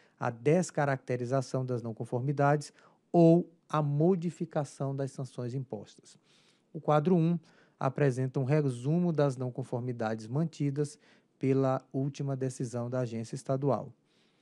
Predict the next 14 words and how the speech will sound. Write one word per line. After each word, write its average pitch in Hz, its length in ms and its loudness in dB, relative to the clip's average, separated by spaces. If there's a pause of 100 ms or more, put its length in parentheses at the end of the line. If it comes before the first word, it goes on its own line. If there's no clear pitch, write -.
(520)
Então, 117 180 -6
a 117 120 -4
não 117 180 -6
conformidade 110 720 -6
um, 151 260 -2 (280)
cadastrar 120 560 -4
incorretamente 127 800 -4
os 113 80 -8
registros 113 560 -6
de 110 140 -6
atendimento. 123 760 -4 (480)
Não 131 140 -6
conformidade 117 680 -4
dois, 143 520 2